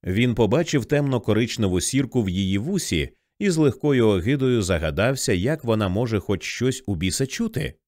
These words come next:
Унизу біля однієї з кам'яних стін лежало джерело м'якого стуку, що він чув на сходах, матрац. Поруч нього Енні поставила складену підставку для телевізора. На ній стояло кілька бляшанок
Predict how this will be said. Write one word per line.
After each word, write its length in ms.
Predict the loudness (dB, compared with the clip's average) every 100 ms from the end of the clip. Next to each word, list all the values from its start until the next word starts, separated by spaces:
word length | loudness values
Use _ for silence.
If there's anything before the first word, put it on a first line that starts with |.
| _ _ _ _ _ _ 0
Унизу 380 | 2 4 2
біля 240 | 2 4 4
однієї 460 | 4 2 0 0
з 80 | -2
кам'яних 460 | -2 0 0 0 -4
стін 340 | -6 -4 0
лежало 520 | 2 2 0 0 0
джерело 500 | -2 0 0 2 0
м'якого 480 | 0 -2 0 0 0
стуку, 600 | -2 -2 -4 0 0 0 -4 _ _
що 200 | -2 0
він 200 | 0 -4
чув 260 | -2 0 0
на 120 | -2
сходах, 600 | -2 -2 -2 -6 -10 _ _ -10
матрац. 720 | -6 -4 -2 -4 -4 -8 -12 _ _ _ _ _
Поруч 340 | 2 2 0
нього 340 | 0 2 2 0
Енні 280 | -2 0 -2
поставила 640 | 0 -2 0 -2 0 0 -2
складену 520 | -2 -2 0 -2 -2
підставку 640 | -4 -6 -2 -2 -2 -4
для 160 | -2 -2
телевізора. 720 | -2 -2 -2 -2 -2 -2 -6 _ _ _ _ -4
На 120 | 0
ній 160 | 0 0
стояло 500 | 0 2 2 2 0
кілька 360 | 0 0 0
бляшанок 720 | 0 0 0 0 0 -2 -4